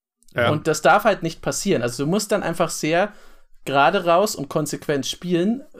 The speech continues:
Speaker 2: Das liegt aber auch daran, dass da, da ist ja der Spieler in dem F-, Sinn nicht dein Feind, sondern diese Mechanik, diese Kombination aus den, aus den, äh, Zieh- und Discard-Mechaniken. Und die kennt halt keine Gnade, deswegen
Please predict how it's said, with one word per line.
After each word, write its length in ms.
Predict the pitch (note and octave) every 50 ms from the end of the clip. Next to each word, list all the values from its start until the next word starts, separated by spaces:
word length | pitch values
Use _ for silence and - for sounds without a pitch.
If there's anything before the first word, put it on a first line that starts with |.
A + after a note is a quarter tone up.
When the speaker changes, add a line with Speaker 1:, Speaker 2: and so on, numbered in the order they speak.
| - _ -
Speaker 2:
Das 200 | D#3 C#3+ - -
liegt 180 | E3 E3 -
aber 220 | E3+ D#3+ D#3+ C#3 C#3
auch 140 | C#3+ -
daran, 380 | - C#3 C3 D3+ D#3+ E3 F3 E3+
dass 300 | D3+ C#3 C#3 - - A2+
da, 120 | - A#2+ B2
da 240 | - _ - C3+ C3+
ist 140 | C#3 -
ja 60 | E3 -
der 80 | C3+ C3
Spieler 460 | - - - E3 F#3+ G#3 C4 C4 -
in 100 | G#3+ G3
dem 140 | G#3 G#3+ A3+
F-, 220 | G#3+ - A#3 F#3+
Sinn 240 | D#3+ - G#3 G3+ G3+
nicht 200 | G3+ G#3+ G#3 -
dein 140 | F#3+ F#3 F#3
Feind, 400 | F#3 - F3+ E3+ F#3 A3 A3+ - _ - - - - _ _ -
sondern 380 | - - E3+ E3+ F3 E3+ D#3+
diese 240 | D#3+ E3+ E3 F3 E3
Mechanik, 600 | D3+ D3 C#3+ - - D#3 D#3+ E3 D3 B2+ A#2+ A#2+
diese 180 | - B2 A#2+ B2+
Kombination 720 | - D#3 C#3 C#3 C#3 C#3 C3 - - - D3+ D#3+ E3+ D#3+
aus 160 | D3 D3 -
den, 420 | - C#3+ B2+ B2 A#2+ A#2+ B2 - - -
aus 220 | C#3 C3 B2 -
den, 300 | - C3+ A#2+ A#2 A2+ -
äh, 300 | A#2 A#2 A2+ A2+ G#2 G#2+ -
Zieh- 320 | - - F3 F3 D#3+ C#3+
und 180 | C#3+ C3+ C3 F3
Discard-Mechaniken. 1080 | F3 - - - B2+ A2+ - - A#2 A#2 - A#2 G#2+ A#2 A2+ G#2+ - D3 F#3 F#3+ F#3 _ _ _ - _ _ _ - _ _ _ _ _ _ -
Und 380 | E3 C#3+ C#3+ D3 - - _ _ _ _ _ _ -
die 140 | F#3 F#3 F#3
kennt 260 | - F#3 F#3+ F#3 F#3
halt 180 | F3 E3+ E3+
keine 280 | - - D#3 D#3 D3+ D3
Gnade, 400 | - C3+ C#3 D#3 F3+ G3 F#3 D3
deswegen 540 | C3 B2 - C#3 C#3 C3+ C#3+ C3+ C3+ -